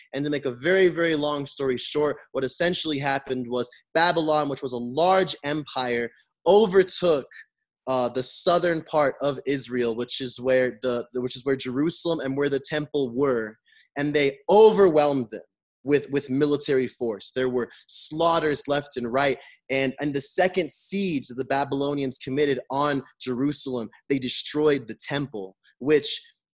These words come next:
even if you're not super, super familiar with, like, every detail of the Old Testament,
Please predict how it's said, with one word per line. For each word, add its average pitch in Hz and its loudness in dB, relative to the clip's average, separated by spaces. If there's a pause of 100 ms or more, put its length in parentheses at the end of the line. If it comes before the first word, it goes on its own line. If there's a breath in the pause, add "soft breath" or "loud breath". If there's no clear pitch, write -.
(140)
even 190 2
if 170 -2
you're 156 2
not 151 -2
super, 226 0
super 226 2
familiar 143 0
with, 123 -4
like, 127 -2 (180)
every 151 0
detail 151 -2
of 135 -6
the 123 -8
Old 143 -2
Testament, 139 -6